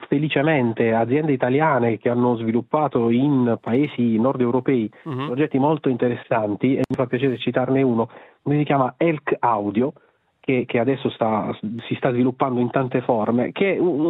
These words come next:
Speaker 1: un software, un sistema software
Speaker 2: Mm.
Speaker 1: e hardware che permette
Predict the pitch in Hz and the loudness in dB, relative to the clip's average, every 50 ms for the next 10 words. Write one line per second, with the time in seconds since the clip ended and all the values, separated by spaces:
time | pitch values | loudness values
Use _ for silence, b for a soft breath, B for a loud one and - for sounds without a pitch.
0 | 170 175 180 180 175 180 185 - - 214 202 196 - - 175 151 - 190 175 - | 2 2 2 0 0 0 -2 0 0 -2 -2 -2 0 -2 -2 0 0 -2 0 0
1 | 220 214 185 - 220 202 - - - 196 170 156 160 165 - - 143 196 196 - | -2 -2 0 0 0 0 -2 -2 -2 0 0 2 0 0 -2 -2 -4 -6 -4 -2
2 | - 143 143 135 131 123 127 139 165 190 202 202 202 185 - 185 - - 196 196 | 0 2 2 2 0 0 0 2 2 2 2 2 0 2 0 -2 0 0 0 2
3 | 196 196 180 147 _ - 156 135 | 2 2 0 0 _ -2 -2 -2